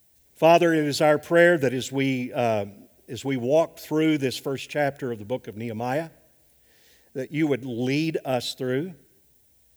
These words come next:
uh, this study. We don't want to hear just words of any man, and, and even to view this, uh, as just only as history, which it was,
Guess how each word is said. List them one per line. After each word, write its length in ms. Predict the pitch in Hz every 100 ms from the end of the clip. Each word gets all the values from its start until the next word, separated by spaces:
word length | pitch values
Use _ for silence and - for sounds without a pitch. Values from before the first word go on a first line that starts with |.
| _ _ -
uh, 100 | 107
this 200 | 110 139
study. 460 | - 151 147 107 85 _ _ 123
We 420 | 101 110 120 120
don't 280 | 135 147 127
want 280 | 135 135
to 120 | 131 120
hear 220 | 143 143
just 300 | 123 131 127
words 480 | 143 156 143 113 113
of 160 | 95 _ - _ _ 220
any 260 | 156 147
man, 440 | 131 131 156 180 196
and, 360 | - 120 120
and 300 | 143 123 127 -
even 500 | 180 214 196 180 - - -
to 100 | 143
view 260 | 147 180
this, 340 | 160 165 - - -
uh, 140 | 139 151
as 400 | 135 135 - - _ _ _ _ _ -
just 280 | 156 - -
only 500 | 165 185 180 156 151
as 220 | 135 123
history, 480 | 135 - - 127 139
which 220 | 156 156
it 100 | 202
was, 460 | 190 135 180 -